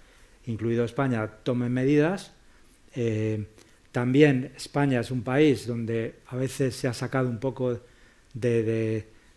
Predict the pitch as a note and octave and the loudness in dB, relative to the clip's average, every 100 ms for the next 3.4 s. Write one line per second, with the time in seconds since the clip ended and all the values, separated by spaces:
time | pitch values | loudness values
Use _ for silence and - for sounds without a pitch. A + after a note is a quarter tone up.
0 | - A2+ A2+ A2 A2 A2 C#3 - _ _ | -4 0 2 0 -2 -6 -10 -14 _ _
1 | B2 G#2+ A2+ A2+ C#3+ D3 - A#2+ G#2 G#2+ | -6 -4 -6 -2 0 0 -2 -4 -4 -4
2 | - A#2+ B2 A#2+ A#2 A#2 A#2 A2+ A2+ G#2+ | -4 -4 0 0 -2 -4 -4 -4 -4 -6
3 | - C#3+ C3+ | 2 2 2